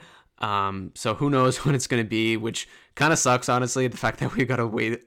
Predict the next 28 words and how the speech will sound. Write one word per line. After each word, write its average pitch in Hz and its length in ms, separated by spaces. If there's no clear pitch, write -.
a 110 100
lot 107 260
longer. 107 460
Um, 101 440
but 104 380
obviously 101 480
it'll, 104 260
it'll 110 140
be 101 100
worth 98 300
it 101 160
in 101 140
the 98 160
end 98 320
'cause, - 360
like 110 180
we've 110 100
been 98 100
saying, 98 380
Ottawa's 107 260
gonna 104 160
end 101 160
up 104 160
with 104 200
two 104 260
insanely 98 540
talented - 440
players. 98 480